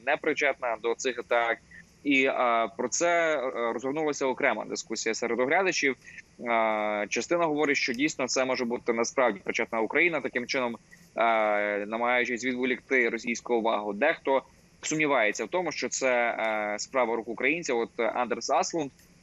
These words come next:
з університету Джорджтауна, він, ем, пише в Твіттері, він констатує той факт, так, що відбувся, що відбулася ця атака,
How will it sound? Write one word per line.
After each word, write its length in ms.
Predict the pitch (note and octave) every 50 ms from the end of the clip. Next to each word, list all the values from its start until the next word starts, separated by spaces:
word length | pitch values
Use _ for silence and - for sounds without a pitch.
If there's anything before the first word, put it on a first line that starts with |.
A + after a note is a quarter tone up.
| _ -
з 160 | B2 A#2 C3
університету 640 | C3 C3+ C3 A#2+ A#2+ B2+ B2+ - C3 C#3 B2+ A#2 A#2+
Джорджтауна, 800 | G#2 B2 C#3 C#3 C3+ - - - C#3 B2+ B2+ B2 A#2 A2 G#2+ G#2+
він, 300 | A2 B2 C3 B2+ B2 B2
ем, 360 | A#2+ A#2 A2+ A2 G#2+ G#2+ G#2 A2 A2 -
пише 200 | B2+ A#2 - B2
в 40 | -
Твіттері, 480 | - C#3+ C#3 - C3 A#2+ A#2 A2+ G#2+
він 200 | G#2+ A#2 A2+ G#2
констатує 480 | G2 - A#2 A2+ - A#2+ - C3+ A#2+ A2
той 120 | A2 A2
факт, 220 | A2 C#3+ E3 F3 -
так, 120 | A#2 A2+
що 120 | - - A2+
відбувся, 380 | G#2+ A2+ A2 - - A2+ G#2+ - - - - - - _ - C3+
що 160 | - - C#3+
відбулася 460 | C3+ B2+ C#3 C#3 B2+ A2+ A2 A2+ A2
ця 180 | - B2 A#2 A2+
атака, 420 | A2 D#3+ F3+ F#3+ - D3+ C3